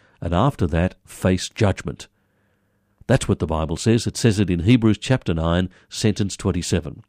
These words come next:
That is where the journey of life really ends,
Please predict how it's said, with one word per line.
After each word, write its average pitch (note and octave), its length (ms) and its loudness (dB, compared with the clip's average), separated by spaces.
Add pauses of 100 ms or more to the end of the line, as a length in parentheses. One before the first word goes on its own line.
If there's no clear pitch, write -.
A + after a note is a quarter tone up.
(440)
That B2 260 4
is B2 140 4
where G2 160 6
the F2+ 100 2
journey F#2+ 340 2
of E2+ 100 -2
life F2+ 320 0
really F2 500 4
ends, - 300 -10